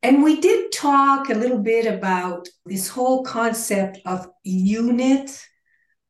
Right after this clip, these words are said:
of, of what, what's the unit that we're looking for, you know, where two steps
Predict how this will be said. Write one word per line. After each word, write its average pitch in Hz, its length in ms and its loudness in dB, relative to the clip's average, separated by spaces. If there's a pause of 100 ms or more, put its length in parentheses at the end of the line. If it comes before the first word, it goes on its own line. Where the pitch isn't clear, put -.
(300)
of, 196 460 0
of 196 240 -6
what, 233 300 0 (100)
what's 240 320 -4
the 226 120 -6
unit 196 680 -2
that 180 220 -8
we're 190 180 -2
looking 190 480 -4 (140)
for, 160 280 -10
you 175 120 -10
know, 196 320 -2
where 190 580 -2 (640)
two 269 240 0
steps - 920 -6